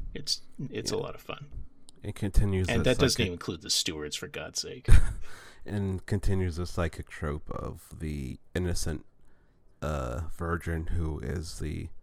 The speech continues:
Speaker 2: the psychic.
Speaker 1: Yep.
Speaker 2: It's a thing that shows up in stories a lot.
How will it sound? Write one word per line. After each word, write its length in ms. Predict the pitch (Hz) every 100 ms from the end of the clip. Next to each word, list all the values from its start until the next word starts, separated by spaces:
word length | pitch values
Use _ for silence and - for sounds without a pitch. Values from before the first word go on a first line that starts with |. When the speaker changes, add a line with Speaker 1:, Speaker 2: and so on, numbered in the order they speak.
| - - - -
Speaker 2:
the 80 | 85
psychic. 540 | - - - 78 - - - - - - - - - - - - - - - - - - - - - -
Speaker 1:
Yep. 100 | - -
Speaker 2:
It's 100 | 117
a 60 |
thing 260 | - 95 95
that 100 | -
shows 240 | - 80
up 140 | - -
in 60 | -
stories 380 | - 76 -
a 60 | 82
lot. 300 | - 76